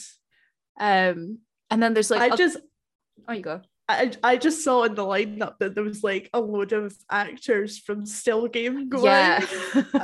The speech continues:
Speaker 2: And I was like, "I would love to." Like, I semi recently, like, rewatched the whole series again. And then yet again was, like, kicking myself for not going to the live shows when they happened, 'cause, like, that's it, they're all done now. Like, they're never gonna do it again.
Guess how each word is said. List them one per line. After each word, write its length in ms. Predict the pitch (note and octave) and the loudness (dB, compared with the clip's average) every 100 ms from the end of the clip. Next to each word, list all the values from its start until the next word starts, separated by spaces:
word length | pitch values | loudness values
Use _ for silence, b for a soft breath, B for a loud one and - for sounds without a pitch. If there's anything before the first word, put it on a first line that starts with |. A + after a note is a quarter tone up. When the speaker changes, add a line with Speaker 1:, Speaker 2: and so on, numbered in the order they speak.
| A#3 | 2
Speaker 2:
And 80 | |
I 120 | B3 B3+ | 4 4
was 200 | B3+ B3+ | 2 0
like, 240 | A#3 G#3+ | 0 -2
"I 180 | G2 A3+ | -2 0
would 140 | A#3+ A#3+ | 0 -4
love 460 | A3+ A3 G#3+ A3 | -10 -8 -8 -8
to." 220 | - F3+ F3+ | -4 -2 0
Like, 160 | G#3 | -2
I 300 | - G#3 G3+ F#3+ _ - | -2 -4 -4 -14 _ -14
semi 460 | - - G3+ A3 | -8 -4 -2 -2
recently, 640 | G#3+ G3+ - - G3 G3 G3 - | -4 -4 -10 -10 -2 -2 -2 -4
like, 200 | A3+ G3+ G#3 - G#3+ | 0 0 -4 -14 -12
rewatched 760 | F#3+ G3 G#3+ G3+ G3 - - | -6 -4 -2 0 -2 -2 -6
the 100 | G#3+ | -4
whole 180 | G3+ G3 | -4 -4
series 540 | G3 - F#3 G3 G3+ | -6 -10 -8 -8 -4
again. 480 | G3+ G3 F#3 F3+ F#3+ - B B B B | -4 -2 -4 -4 -10 -18 B B B B
And 160 | A#3+ A3 | -2 0
then 160 | G3+ | 0
yet 220 | G3+ G#3+ G#3 | 0 0 0
again 360 | G#3 F#3+ F#3+ | 0 0 0
was, 160 | G3 G3 | -6 -8
like, 160 | - | -10
kicking 380 | - A3+ G#3+ G#3 | -8 -6 -2 -2
myself 540 | G3+ G#3 - F3 F#3+ - | -2 -6 -2 -2 -4 0
for 140 | G3+ | 0
not 340 | F#3+ G3 - | 0 -2 -2
going 500 | - F#3 G3 G3 G#3 G#3 | -2 -4 -2 -4 -8 -4
to 120 | A#3 | -2
the 100 | G#3+ | 0
live 380 | G3+ F#3 F#3+ F#3 | 0 0 -2 -4
shows 360 | - G3+ G#3 | -2 -2 -2
when 160 | A#3 A3 | -4 -6
they 120 | A3+ | -6
happened, 600 | A3 A3 A3+ A#3 B3 C4 | -4 -4 -4 -4 -4 -4
'cause, 200 | B3+ A#3 | -4 -2
like, 160 | G#3+ E3+ | -2 0
that's 320 | G#3+ G#3 - | -2 -2 -4
it, 200 | G3+ - | -4 -2
they're 140 | F#3+ | -4
all 140 | G#3 G3+ | -2 -2
done 340 | - G3+ G#3+ | -4 -4 -6
now. 240 | F#3 A#2 A#2 | -8 -8 -6
Like, 220 | G#3+ - | -6 -4
they're 160 | G#3 | -6
never 260 | G3 G3 G3+ | -4 -4 -4
gonna 280 | G3 F#3 F#3 | -4 -6 -6
do 240 | F#3+ G3 | -2 0
it 100 | A3+ | 0
again. 580 | G#3 F#3+ F#3+ G3+ G3+ F#3 | -2 -6 -4 -4 -6 -10